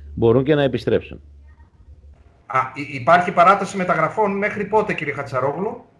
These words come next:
Speaker 1: Ε, νομίζω μέχρι τις είκοσι έξι του μηνός.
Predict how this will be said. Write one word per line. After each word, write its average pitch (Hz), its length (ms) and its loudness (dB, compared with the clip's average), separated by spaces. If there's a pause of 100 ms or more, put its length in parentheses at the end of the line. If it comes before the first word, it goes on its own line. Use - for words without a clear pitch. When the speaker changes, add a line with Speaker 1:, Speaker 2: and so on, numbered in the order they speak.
(840)
Speaker 1:
Ε, 117 280 4
νομίζω 139 400 2
μέχρι 147 300 0
τις 131 260 -4
είκοσι 127 540 0
έξι 131 220 2
του 107 80 -4
μηνός. 98 420 -6